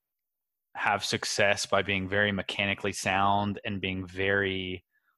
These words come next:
uh, aware of their movements in space and, and their ability to kind of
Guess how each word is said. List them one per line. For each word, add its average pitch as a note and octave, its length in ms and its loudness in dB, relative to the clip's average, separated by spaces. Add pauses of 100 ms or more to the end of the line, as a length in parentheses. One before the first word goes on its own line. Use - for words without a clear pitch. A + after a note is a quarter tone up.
(140)
uh, F2+ 240 0
aware G#2+ 640 4
of F#2+ 220 -4
their G2+ 240 2
movements G2 600 -2
in G2 100 -6
space G2 500 -4
and, F2+ 280 -6
and F#2 320 -10
their G2+ 140 0
ability G2 440 -4
to - 160 -12
kind F#2+ 300 -2
of F#2 180 -4